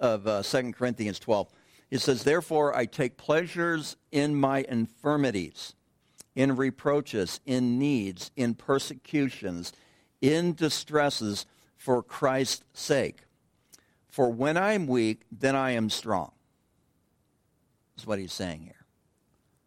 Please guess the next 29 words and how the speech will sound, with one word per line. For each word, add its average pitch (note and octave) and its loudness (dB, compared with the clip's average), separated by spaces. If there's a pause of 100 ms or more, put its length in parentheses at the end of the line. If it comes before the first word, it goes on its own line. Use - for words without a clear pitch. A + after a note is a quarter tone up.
(160)
That's - -12
kind C3 0
of G#2+ -4
paradoxical, G#2 -2
isn't E2+ -8
it? - -20 (1700)
But A2+ 2
at G2 -2
the - -14
same C#3 2
time, C#3 0
what A2+ 0
is G#2 -2
he, A#2 -10
what A#2+ 0
is G2+ -4
he, G#2+ -2
what C3 -2
is C#3 -2
he C3 -2
saying? A#2 -2
What F#2 -4
is A2+ -2
it, B2 -16
when A2 -4
you C3+ 0
read C3 2
that, D2+ -4 (640)
um, E2+ -2